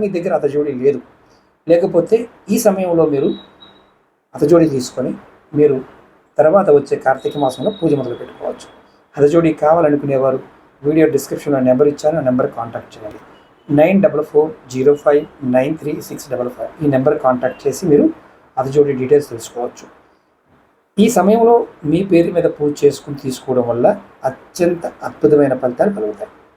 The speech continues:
సంపద, అదృష్టము, అన్ని రకాల విషయాల్లో విజయాన్ని పొందొచ్చు. ఇప్పుడు మనం శ్రీ యంత్రంతో పాటు ఎలా ఆరాధించాలో ఈ వీడియోలో చెప్తాను. చిన్న చిన్న పరిహారం. అలాగే మీకు ఈ వీడియో నచ్చినట్లయితే లైక్ చేయండి, ఛానల్ని సబ్స్క్రైబ్ చేసుకోండి,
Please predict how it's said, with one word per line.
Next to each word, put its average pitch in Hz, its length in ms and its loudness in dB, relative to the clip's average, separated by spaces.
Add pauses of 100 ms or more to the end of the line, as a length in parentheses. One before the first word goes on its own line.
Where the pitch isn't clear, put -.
(180)
సంపద, 131 460 0 (300)
అదృష్టము, 131 520 -2 (800)
అన్ని 196 280 4
రకాల 156 300 2 (120)
విషయాల్లో 127 500 -4
విజయాన్ని 127 360 -4
పొందొచ్చు. - 360 -20 (220)
ఇప్పుడు 185 220 2
మనం 123 160 0 (460)
శ్రీ 202 200 2
యంత్రంతో 175 480 2
పాటు 139 240 0 (400)
ఎలా 151 180 2 (160)
ఆరాధించాలో 127 560 0 (340)
ఈ 143 100 -2
వీడియోలో 131 320 0
చెప్తాను. - 340 -8 (920)
చిన్న 196 220 4
చిన్న 170 200 4
పరిహారం. 127 340 -8 (680)
అలాగే 131 280 4 (420)
మీకు 196 200 0
ఈ 156 100 2
వీడియో 160 240 4
నచ్చినట్లయితే 139 580 -2
లైక్ 127 220 2
చేయండి, 131 260 -4 (200)
ఛానల్ని 135 340 -4
సబ్స్క్రైబ్ - 460 -4
చేసుకోండి, 123 420 -8